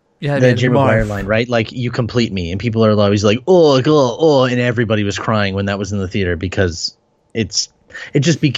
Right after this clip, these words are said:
Speaker 2: it becomes bigger than the movie it's remembered from. But
Speaker 1: You know
Speaker 2: that
Speaker 1: what's
Speaker 2: would
Speaker 1: a
Speaker 2: be
Speaker 1: bigger joke,
Speaker 2: hysterical.
Speaker 1: though?
Speaker 2: I feel like, hmm?
Speaker 1: You know what's a, what's the bigger joke? It's the, it's the third ac-,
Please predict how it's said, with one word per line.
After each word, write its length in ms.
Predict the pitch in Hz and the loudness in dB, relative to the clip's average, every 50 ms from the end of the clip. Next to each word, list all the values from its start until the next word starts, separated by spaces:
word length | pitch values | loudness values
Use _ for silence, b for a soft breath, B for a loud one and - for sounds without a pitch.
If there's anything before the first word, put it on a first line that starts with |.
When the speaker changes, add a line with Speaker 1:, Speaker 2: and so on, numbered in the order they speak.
| - | -2
Speaker 2:
it 140 | 151 143 120 | -2 0 0
becomes 340 | 131 117 120 135 127 113 107 | 0 -2 0 0 0 0 0
bigger 340 | - 120 113 101 110 107 101 | 0 -2 0 0 0 -2 0
than 320 | 87 107 101 101 98 95 | 0 -2 -2 -2 -2 -2
the 80 | 90 98 | -4 -2
movie 320 | 95 98 95 92 101 92 | -2 -2 -2 0 0 0
it's 200 | 90 87 - - | -2 -2 -4 -4
remembered 420 | 95 90 90 87 85 85 85 80 | -2 -2 -2 -2 -2 -4 -6 -6
from. 400 | - - - 90 85 85 90 87 - | -8 -8 -6 -6 -6 -6 -10 -8 -2
But 260 | - 104 95 87 - _ _ B B B B B B B | 0 2 2 0 -2 _ _ B B B B B B B
Speaker 1:
You 80 | 180 | 0
know 60 | 208 - | 2 4
Speaker 2:
that 60 | 139 | 4
Speaker 1:
what's 80 | 160 156 | 4 4
Speaker 2:
would 0 | |
Speaker 1:
a 0 | |
Speaker 2:
be 60 | 175 | 2
Speaker 1:
bigger 100 | 170 165 | 2 0
joke, 140 | 147 139 143 | 0 0 0
Speaker 2:
hysterical. 240 | 135 123 135 131 - | 2 2 2 2 2
Speaker 1:
though? 80 | 113 107 | 0 0
Speaker 2:
I 40 | 110 | 0
feel 140 | - - 113 | 0 0 0
like, 240 | 107 101 - - _ _ _ _ _ | 0 -2 -4 -16 _ _ _ _ _
hmm? 200 | - 127 156 190 220 - _ _ B B B 175 B | -6 -2 -2 -2 -2 -4 _ _ B B B -8 B
Speaker 1:
You 80 | 165 | -2
know 80 | 196 220 | 0 0
what's 140 | 220 - - | -2 -2 -6
a, 60 | 147 | -12
what's 360 | 143 - 156 143 143 - - | -12 -10 -6 -6 -6 -6 -8
the 60 | 131 | -12
bigger 260 | 139 143 139 143 151 | -8 -8 -8 -8 -10
joke? 480 | 131 139 - 98 67 - - _ _ _ _ b b b | -12 -12 -12 -12 -12 -12 -16 _ _ _ _ b b b
It's 240 | b - 143 139 - | b -4 -4 -4 -6
the, 120 | - 151 160 - | -10 -10 -8 -8
it's 160 | 165 143 - | -8 -8 -8
the 80 | 170 156 | -10 -10
third 300 | 131 - - 143 135 123 | -10 -6 -6 -6 -4 -6
ac-, 280 | 117 117 _ _ _ | -6 -8 _ _ _